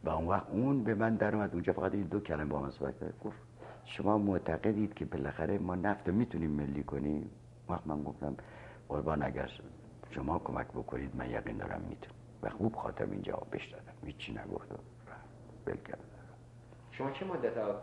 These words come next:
Speaker 2: کفیل وزارت اقتصاد بودید؟
Speaker 1: من گمون کنم بیشتر از پ-، پنج شش ماه نموندم، برای که تا گ-،
Speaker 2: از اونجا خاطرهٔ به خصوصی دارید؟
Speaker 1: نه، هیچ خاطرهٔ به خصوصی ندارم.
Speaker 2: بله.
Speaker 1: تا وقتی که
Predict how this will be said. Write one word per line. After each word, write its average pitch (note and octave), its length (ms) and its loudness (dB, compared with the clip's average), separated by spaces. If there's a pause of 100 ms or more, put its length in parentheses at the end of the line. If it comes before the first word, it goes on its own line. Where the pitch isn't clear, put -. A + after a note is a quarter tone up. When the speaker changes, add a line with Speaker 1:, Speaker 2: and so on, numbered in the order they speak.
Speaker 2:
کفیل A2 320 -2
وزارت G2 260 2
اقتصاد F#2 520 0
بودید؟ E2+ 160 -4 (540)
Speaker 1:
من F#3+ 200 12
گمون F3+ 240 12
کنم E3 200 10
بیشتر C#3+ 260 4
از D3 100 6
پ-، - 120 -2
پنج G2 400 8
شش A2+ 260 4
ماه C3+ 120 8
نموندم، C3 500 6
برای F2+ 160 8
که F#2+ 100 2
تا C3 280 12
گ-، - 80 4
Speaker 2:
از G#2 260 10
اونجا B2 180 6 (100)
خاطرهٔ C#3+ 360 4
به C#3 100 4
خصوصی C#3 480 -2
دارید؟ C#3 240 4 (280)
Speaker 1:
نه، C3+ 340 12
هیچ C3+ 180 6
خاطرهٔ A2+ 300 6
به G#2+ 100 2
خصوصی G#2+ 400 0
ندارم. F#2 460 2 (320)
Speaker 2:
بله. F#2 100 -8 (1120)
Speaker 1:
تا A2+ 400 12 (360)
وقتی A2 280 8
که A2+ 460 12